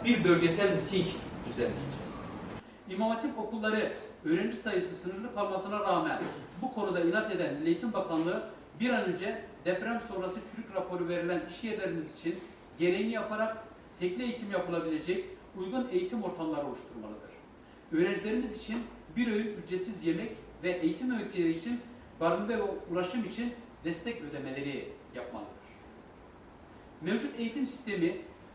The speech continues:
okulda ve toplumsal yaşamın her düzeyinde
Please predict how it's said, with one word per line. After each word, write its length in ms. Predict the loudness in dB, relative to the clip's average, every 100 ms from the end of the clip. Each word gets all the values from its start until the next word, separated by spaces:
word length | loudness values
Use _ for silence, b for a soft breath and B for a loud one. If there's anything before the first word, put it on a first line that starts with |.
| -4
okulda 680 | -4 -2 4 6 6 0 -12 -6
ve 140 | -4 -2
toplumsal 500 | -4 -4 -4 0 0
yaşamın 460 | 0 -2 0 0 2
her 240 | 2 2
düzeyinde 600 | 0 2 2 2 -2 -2